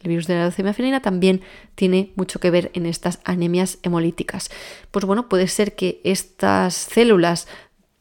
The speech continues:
propias del gatito estén impregnadas de trocitos de parásitos o de virus y que el sistema inmune vea esos trocitos de, de parásitos y virus allí y los vaya a destruir. Pues claro,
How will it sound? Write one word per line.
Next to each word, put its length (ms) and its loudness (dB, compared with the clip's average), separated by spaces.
propias 720 4
del 260 0
gatito 600 2
estén 800 2
impregnadas 1200 4
de 220 4
trocitos 640 2
de 120 4
parásitos 760 2
o 80 4
de 120 4
virus 360 4
y 100 4
que 80 6
el 60 8
sistema 360 0
inmune 540 4
vea 320 10
esos 260 2
trocitos 540 2
de, 240 2
de 260 4
parásitos 600 6
y 40 6
virus 280 4
allí 280 4
y 60 2
los 220 6
vaya 280 6
a 60 2
destruir. 520 0
Pues 140 0
claro, 280 6